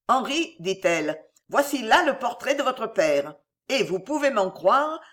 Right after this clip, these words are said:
c'est son esprit même qui m'anime. Ce portrait, s'il pouvait parler, vous dirait : Mon fils, j'ai été lâchement assassiné par un de ces misérables huguenots qui insultent l'Église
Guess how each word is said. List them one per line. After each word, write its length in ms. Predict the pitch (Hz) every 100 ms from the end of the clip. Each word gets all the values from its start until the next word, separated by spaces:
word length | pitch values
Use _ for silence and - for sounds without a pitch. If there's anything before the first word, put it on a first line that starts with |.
| _
c'est 160 | - 196
son 180 | 208
esprit 400 | 185 277 - 269
même 340 | 233 220 320 294
qui 120 | 285
m'anime. 640 | 214 208 175 143 127 135 160 _ _ _ _ _ _
Ce 120 | 214
portrait, 600 | 202 269 277 - 254 359 -
s'il 180 | 190
pouvait 260 | - 262 254
parler, 460 | - 170 175 254 302
vous 180 | 185
dirait : 500 | 175 170 185 302 - - _ _ _ _ _
Mon 140 | 180 220
fils, 380 | 220 285 359 381 - -
j'ai 220 | 123 247
été 240 | 269 208
lâchement 560 | 151 277 277 277 254 254
assassiné 800 | - - 277 277 226 190 247 294 - _ -
par 200 | 220 214
un 100 | 254
de 100 | 196
ces 180 | - 175
misérables 680 | 175 302 302 220 185 156 -
huguenots 540 | 277 220 190 196 277 - - -
qui 160 | 208
insultent 460 | 190 - 302 311 226
l'Église 640 | 208 165 160 220 285 302